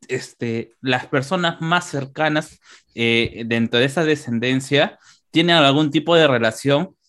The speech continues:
y todas son únicas. Tienes a, primero a, a Jonathan siendo el, eh, el chico bueno, el caballero inglés, el caballero blanco inglés,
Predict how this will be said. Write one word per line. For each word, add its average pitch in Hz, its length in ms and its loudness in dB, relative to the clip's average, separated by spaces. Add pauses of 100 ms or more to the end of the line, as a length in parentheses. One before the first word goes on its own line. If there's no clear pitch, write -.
(120)
y 113 120 -6
todas 160 360 2
son 160 160 0
únicas. 123 580 0 (600)
Tienes 185 360 2
a, - 200 -12 (240)
primero 165 400 2
a, 156 200 2
a 117 60 0
Jonathan 180 600 0
siendo 151 640 -2 (200)
el, 104 640 -8 (420)
eh, 117 480 0 (500)
el 135 200 -6
chico 180 300 2
bueno, 160 420 2 (280)
el 131 140 -4
caballero 143 420 4
inglés, 143 480 0 (180)
el 120 140 -4
caballero 135 320 2
blanco 143 260 0
inglés, 131 400 -2